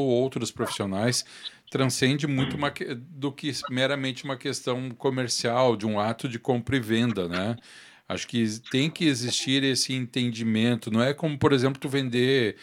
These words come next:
sei lá, um chuveiro, por exemplo. "Olha, tu quer um chuveiro, é esse chuveiro aqui." Não, tu tem que entender todos os anseios que muitas vezes não são só do arquiteto, né? É do cliente que ele representa,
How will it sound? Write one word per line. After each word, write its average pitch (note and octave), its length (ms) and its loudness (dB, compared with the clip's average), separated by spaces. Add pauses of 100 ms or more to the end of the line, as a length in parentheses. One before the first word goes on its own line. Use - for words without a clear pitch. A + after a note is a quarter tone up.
(220)
sei - 160 0
lá, A#2 160 6
um G2+ 400 -2
chuveiro, B2 560 2
por A2+ 160 -2
exemplo. G#2+ 400 2
"Olha, A2 240 0
tu - 100 -20
quer B2+ 100 0
um A#2+ 60 -2
chuveiro, C3 280 -2
é B2+ 80 -2
esse A2+ 140 -4
chuveiro A2+ 260 0
aqui." G#2+ 260 -6 (440)
Não, B2 240 2
tu - 160 -20
tem B2+ 200 -2
que - 160 -10
entender B2+ 960 2
todos C#3 600 -2
os B2 60 -2
anseios C#3 400 0
que D3 220 -4
muitas D3 380 0
vezes D3+ 180 -2
não E3+ 220 0
são F3+ 300 2
só D#3 300 2
do C3 160 0
arquiteto, A#2+ 720 -2
né? G#2 260 -4 (340)
É G2+ 100 -2
do G#2 100 -6
cliente A#2+ 520 0
que - 80 -4
ele B2 120 -2
representa, A#2+ 920 0